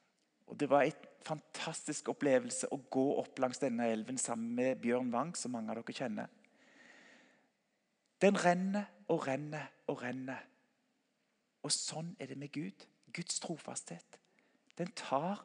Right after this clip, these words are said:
ikke slutt. Vannet kommer og kommer og kommer.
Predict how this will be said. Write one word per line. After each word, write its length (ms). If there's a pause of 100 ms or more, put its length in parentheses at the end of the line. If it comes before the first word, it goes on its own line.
ikke 280
slutt. 440 (480)
Vannet 640
kommer 560
og 180
kommer 500
og 160
kommer. 380